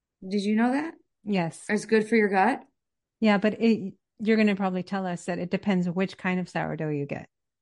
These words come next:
Speaker 1: Well, it depends on which kind of sourdough you get, obviously, 'cause some of 'em have so much chemicals and
Speaker 2: Mm-hmm.
Speaker 1: crap in 'em. It has to be a good quality sourdough. Um,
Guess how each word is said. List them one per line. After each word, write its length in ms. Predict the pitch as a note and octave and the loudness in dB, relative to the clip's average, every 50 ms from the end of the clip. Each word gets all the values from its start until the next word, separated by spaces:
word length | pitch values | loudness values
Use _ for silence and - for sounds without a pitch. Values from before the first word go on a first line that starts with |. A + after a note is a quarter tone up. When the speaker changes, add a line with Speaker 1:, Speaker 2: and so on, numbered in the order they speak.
| _ _ _ _ | _ _ _ _
Speaker 1:
Well, 220 | B3+ C4+ C#4+ C#4 C#4 | 2 4 4 4 2
it 120 | C4+ C#4 C#4 | 0 0 0
depends 520 | C#4 - - B3 C#4+ C4+ C#4 D4 D#4 D4+ | -2 -6 -2 0 2 4 4 4 2 2
on 180 | D#4+ D4 C#4 B3 | 0 0 0 0
which 240 | A#3+ A#3+ B3 - | 0 -2 -4 -8
kind 260 | - - A#3+ A3+ A3 A3 | -8 -6 -4 -2 -2 -4
of 60 | A3+ | -4
sourdough 520 | - A#3 G3+ G3 G3 G3 F#3 G3 G3 F#3 F3+ | -4 -4 -2 -2 -2 -4 -4 -4 -6 -4 -6
you 100 | G#3 G3 | -6 -4
get, 260 | F3 D#3 C#3 C3+ - - | -4 -4 -4 -4 -2 -2
obviously, 420 | F#3 F#3 E3 F3 E3 - F3 E3+ | -2 -2 -2 -4 -6 -6 -8 -8
'cause 200 | E3+ - G3+ - | -8 -8 -8 -8
some 160 | - F3 F3 | -6 -6 -6
of 120 | F3+ F3 F#3+ | -6 -6 -6
'em 100 | F#3 F#3 | -6 -4
have 200 | F#3+ F#3 E3+ - | -4 -4 -6 -8
so 160 | - - F#3+ | -10 -10 -8
much 200 | F3 F3+ F3 - | -8 -8 -8 -8
chemicals 520 | - F#3 E3+ E3+ E3+ E3 E3 E3 E3 D#3+ - | -6 -4 -4 -4 -4 -6 -6 -6 -4 -4 -2
and 120 | D#3+ F3+ | -2 -2
Speaker 2:
Mm-hmm. 80 | F3+ F3 | -2 0
Speaker 1:
crap 260 | F3+ D#3+ D#3 - - | 0 0 0 -2 -4
in 100 | C3 B2 | -6 -6
'em. 160 | C#3 D3+ D#3+ | -6 -6 -6
It 60 | D#3+ | -4
has 180 | E3 E3 E3 E3 | -4 -4 -4 -6
to 80 | - F3 | -6 -4
be 120 | D#3+ F3 | -2 -2
a 40 | E3+ | 0
good 280 | E3 - F3 E3+ E3 - | 0 0 -2 -2 -2 -2
quality 360 | - E3 D#3 D#3+ D#3 D#3 D#3 | -2 0 0 0 0 -2 -2
sourdough. 600 | D#3 - E3 D#3+ E3 D#3+ D#3 D#3 D3+ C#3+ D3 D3 - _ _ - - - G#3 - _ _ - | -4 -4 -2 -2 0 -2 -2 -2 -2 -4 -4 -6 -10 _ _ -20 -20 -18 -18 -18 _ _ 2
Um, 440 | G#3+ G#3 G3+ G3+ G3 G3 - - | 4 6 6 6 4 2 0 -4